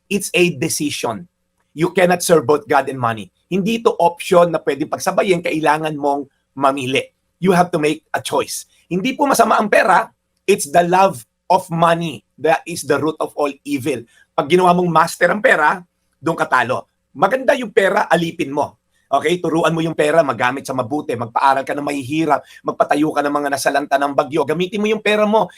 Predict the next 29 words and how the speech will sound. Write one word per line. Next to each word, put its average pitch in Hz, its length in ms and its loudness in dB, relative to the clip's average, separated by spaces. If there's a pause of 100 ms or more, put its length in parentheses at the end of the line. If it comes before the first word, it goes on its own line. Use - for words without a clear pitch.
(140)
ah, 170 100 0
sa - 120 -2
congressman, 202 560 0
sa 180 100 -2
tamang 175 320 0
papupuntahan. 175 720 -2 (220)
Then, 233 400 2 (160)
pera 190 320 4
is - 100 -6
your 147 160 2
slave. 143 380 -2 (340)
But 131 160 -2
once 170 320 0
you 156 60 -4
become 147 260 -2
slave 139 300 -4
of 131 100 -4
money, 120 400 -2 (400)
yun 131 160 -2
po 131 80 2
ang 123 80 0
problema. 110 400 -6
You 123 80 -4
cannot 151 320 -2
serve 135 380 0 (500)
to, 165 160 -2
ah, 127 140 2
both 123 320 0
gods. 107 400 -4